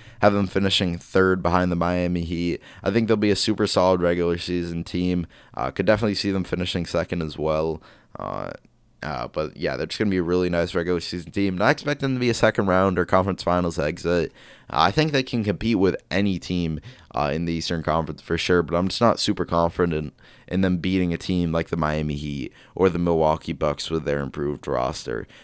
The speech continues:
It's definitely gonna be an interesting season for the Celtics. I'm super excited to see what they do with that trade exception. I think that could make a big impact on this.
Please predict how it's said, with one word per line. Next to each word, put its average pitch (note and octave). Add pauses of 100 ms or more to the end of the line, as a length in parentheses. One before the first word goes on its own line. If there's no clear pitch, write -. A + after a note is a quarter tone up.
It's -
definitely A2
gonna G#2+
be G2
an E2+
interesting F2+
season E2
for E2
the D#2
Celtics. E2+ (260)
I'm D#2
super G2
excited F2+
to -
see -
what F#2
they E2+
do E2
with E2+
that D#2
trade E2+
exception. D#2+
I D#2
think E2+
that E2
could E2
make D#2
a E2
big D#2+
impact E2
on E2+
this. E2